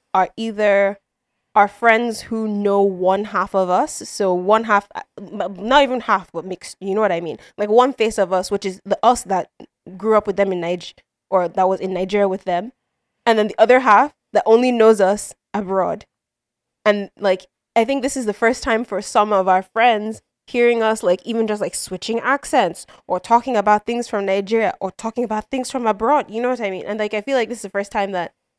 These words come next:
some people are seeing that mixture in our lives. Not me, because when I get tired or angry, the pidgin comes out. So <laughs> my white friends know that already. But I feel like it's interesting because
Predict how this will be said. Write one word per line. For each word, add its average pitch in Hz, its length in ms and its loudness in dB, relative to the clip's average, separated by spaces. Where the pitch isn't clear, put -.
some 214 200 -2
people 220 200 -4
are 196 120 2
seeing 196 680 -4
that 190 440 2
mixture 220 920 -2
in 233 100 -4
our 208 160 0
lives. 208 340 2
Not 403 260 0
me, 226 360 -8
because 175 560 -8
when 302 220 -6
I 214 40 -4
get 214 200 -6
tired 196 280 -2
or 151 40 -2
angry, 175 340 -8
the - 160 -20
pidgin 220 280 -8
comes 180 260 -10
out. 151 260 -12
So 226 420 -16
<laughs> - 320 -20
my 208 180 0
white 226 200 2
friends 202 260 0
know 185 140 -4
that 170 160 -2
already. 175 440 -6
But 190 280 2
I 226 80 0
feel 269 180 0
like 254 160 2
it's 202 240 -6
interesting 226 720 -2
because 180 640 -4